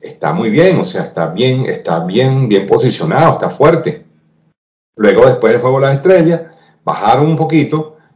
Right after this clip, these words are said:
eh, pues obviamente Dodgers tomó la, tomó la división, y empezó la pelea con, con San Francisco, con San Diego,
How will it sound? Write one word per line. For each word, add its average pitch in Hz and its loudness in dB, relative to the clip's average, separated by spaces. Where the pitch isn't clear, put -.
eh, 82 -2
pues 82 -8
obviamente 101 0
Dodgers 101 2
tomó 95 -2
la, 110 0
tomó 90 -2
la 90 0
división, 151 2
y 107 -2
empezó 98 -2
la 98 0
pelea 95 2
con, 101 -2
con 87 -2
San 82 -6
Francisco, 131 2
con 92 -2
San 82 -6
Diego, 131 2